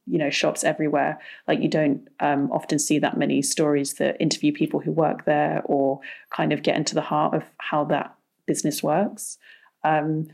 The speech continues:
so yeah, that, that was kind of the starting off point. And I quite like stories that have, um, you know, lots of different elements to them. And I think this one was interesting 'cause it involved, uh, going to, like, the Pret head office, which was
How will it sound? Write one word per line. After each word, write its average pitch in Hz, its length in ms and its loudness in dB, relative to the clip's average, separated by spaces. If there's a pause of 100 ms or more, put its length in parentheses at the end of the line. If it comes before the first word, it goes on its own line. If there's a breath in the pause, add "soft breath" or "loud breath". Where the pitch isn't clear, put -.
(200 soft breath)
so - 120 2
yeah, 220 140 6
that, - 240 0
that 196 120 2
was 175 120 -2
kind 170 160 0
of 156 80 -2
the 165 80 2
starting 160 320 0
off 151 160 -2
point. 143 400 2
And 151 400 2 (480 loud breath)
I 170 80 2
quite 226 220 4
like 196 120 4
stories 170 380 4
that - 140 0
have, 156 420 0
um, 151 500 0 (360)
you 180 80 6
know, 165 100 6
lots 160 220 4
of 170 40 0
different - 280 0
elements 170 360 2
to 185 160 4
them. 196 220 4
And 175 100 4
I 160 40 4
think 170 160 4
this 175 180 2
one 165 100 4
was 160 120 2
interesting 160 500 2
'cause - 200 0
it - 80 0
involved, 151 640 4 (500 loud breath)
uh, 143 240 4 (120)
going 151 300 6
to, 156 140 0
like, - 240 0
the 165 60 4
Pret - 380 0
head - 280 -2
office, - 640 0
which - 200 -2
was 143 240 -2